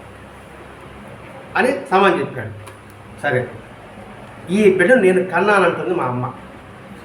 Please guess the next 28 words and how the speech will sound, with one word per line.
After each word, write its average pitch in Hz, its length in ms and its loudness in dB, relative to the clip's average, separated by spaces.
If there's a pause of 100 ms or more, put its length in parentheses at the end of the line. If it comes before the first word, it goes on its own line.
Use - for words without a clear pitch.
(1500)
ఇది 135 220 -6
బాగా 170 320 2
మనం 151 300 -4
దీంట్లో 160 180 -4
పద, 175 240 -2
ఆ, 151 440 0
అర్థమే 214 280 0
తెలుసుకోవాలండి. 170 640 -2 (960)
జుగుప్స 190 280 2
అనేది 170 280 2
తెలుసుకోకూడదు. 127 560 -8 (800)
అమ్మ 170 140 4
ఏం 175 140 6
చెప్తుంది? 160 600 0 (520)
"నా 160 180 2
కొడుకు 180 260 -2
వీడు" 156 520 -2 (720)
అంటుంది 143 520 -4
అమ్మ. 123 320 -4 (1900)
"నా 156 360 4
వీరి 240 340 2
నుండి 240 220 6
పుట్టాడు 220 320 4
కనుక 190 240 2
వీడు 226 200 0
నా 220 120 4
కొడుకు" 220 300 2
అంటాడు 185 300 4